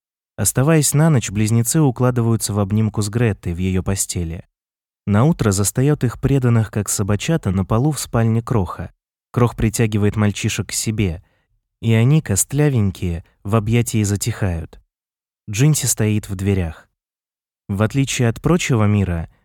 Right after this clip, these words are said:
чья миловидность медленно и постепенно скатывается в седину и морщины, Джинси свою привлекательность сохранила.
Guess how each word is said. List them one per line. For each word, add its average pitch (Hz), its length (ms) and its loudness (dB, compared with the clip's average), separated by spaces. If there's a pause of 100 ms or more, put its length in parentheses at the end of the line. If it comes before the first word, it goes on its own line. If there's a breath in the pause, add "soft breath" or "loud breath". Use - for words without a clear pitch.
чья 120 260 0
миловидность 117 680 2
медленно 101 540 2
и 98 40 0
постепенно 101 680 -2
скатывается 92 680 -4
в - 60 -8
седину 101 520 -2
и 92 80 0
морщины, 92 680 -6 (500)
Джинси 143 440 0
свою 139 280 0
привлекательность 117 920 -2
сохранила. 101 800 -2